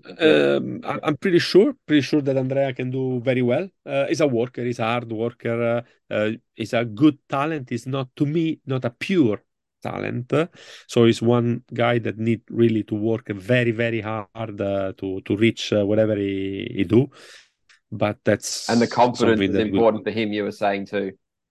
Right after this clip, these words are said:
Speaker 2: Yes, yes, it's, uh, it's a kind of, uh, a little, now it's, it start to be a little bit different, eh? The, this difficult year, last year, was, uh, necessary to him to believe more in himself, and now I think he has changed a lot on this side. Uh, it's much more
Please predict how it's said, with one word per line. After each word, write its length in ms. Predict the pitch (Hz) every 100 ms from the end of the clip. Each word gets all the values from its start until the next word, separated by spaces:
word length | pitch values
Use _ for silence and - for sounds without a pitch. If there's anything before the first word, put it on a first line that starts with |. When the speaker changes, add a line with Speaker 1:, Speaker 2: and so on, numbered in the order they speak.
| 123
Speaker 2:
Yes, 560 | 107 95 85 - - -
yes, 420 | 147 135 131 -
it's, 320 | - 120 -
uh, 200 | 120 113
it's 160 | 113 -
a 40 |
kind 280 | 123 117 113
of, 180 | 107 - 107
uh, 280 | 101 101 -
a 60 |
little, 340 | 131 120 165 131
now 200 | 190 330
it's, 300 | 247 - -
it 120 | -
start 220 | - 139
to 60 | 131
be 100 | 135
a 40 |
little 180 | 131 123
bit 80 | 104
different, 540 | 101 - - 92 92
eh? 240 | 101 123 120
The, 240 | 98 98
this 300 | 95 101 -
difficult 520 | - 120 123 117 107 -
year, 180 | 120 110
last 240 | 104 - -
year, 180 | 117
was, 240 | 101 98 -
uh, 200 | 98 95 - _ -
necessary 540 | 113 117 - 117 107
to 180 | - 107
him 240 | 110 107 107
to 340 | 98 95 92 - - _ _
believe 320 | 104 113 107
more 240 | 110 113 107
in 240 | 98 107
himself, 500 | 104 101 113 117 -
and 100 | 98
now 200 | 113 120
I 40 | 110
think 320 | - - 104 -
he 100 | 104
has 180 | 98
changed 480 | - - 107 107 98
a 60 | 110
lot 340 | 104 104 -
on 100 | 98
this 180 | 101 101
side. 420 | - 101 104 101
Uh, 60 | 98
it's 200 | 95 -
much 220 | 104 -
more 260 | 104 104